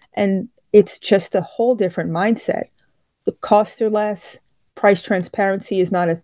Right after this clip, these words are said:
thing. You know, it's not pie in the sky. It's there. You know exactly what it costs. There, I have a set amount. It's a flat rate for people coming for a consultation. No surprise bills. These are the things that people,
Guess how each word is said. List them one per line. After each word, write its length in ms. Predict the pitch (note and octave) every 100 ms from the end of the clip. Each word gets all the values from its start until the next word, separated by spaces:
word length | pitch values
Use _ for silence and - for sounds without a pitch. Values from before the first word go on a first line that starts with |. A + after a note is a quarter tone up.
| _
thing. 260 | G3+ F#3+ -
You 80 | F3
know, 160 | E3
it's 240 | - - -
not 300 | F3 - - _ _ _ _ -
pie 180 | G#3+ G#3
in 80 |
the 60 | G3
sky. 320 | F#3 G#3 F#3
It's 220 | F3 F3
there. 500 | F3+ D#3 F3 F3+ A3 A#3+
You 120 | F3+
know 100 | F3
exactly 460 | E3 D#3+ G3 F#3+
what 180 | G3 F3
it 80 | E3
costs. 400 | - F#3 G3 -
There, 300 | - E3 E3+ _ _ _ _ _
I 80 | G3
have 160 | F#3 F3+
a 140 | F3 -
set 380 | - - - G#3+
amount. 460 | G3+ F3+ F3+ A#3+ - _
It's 220 | F#3 F3
a 140 | - F3
flat 420 | - - G3 G3+
rate 360 | F3 F3 G#3+ -
for 120 | -
people 320 | F3 F#3 F3
coming 300 | F3+ G3 F3+
for 320 | F3+ - F3 D#3+
a 80 |
consultation. 880 | - - F3 E3+ E3+ - F3 F3 G3 G#3 - -
No 220 | F3+ G3
surprise 560 | G3 G3 - F#3+ F3 F3
bills. 480 | F3 F3 G3 - - - _ _ _
These 200 | A3 C4
are 60 | D#4
the 80 |
things 300 | C4 A#3 A3
that 160 | G3+ F3+
people, 440 | G#3+ - G3 G3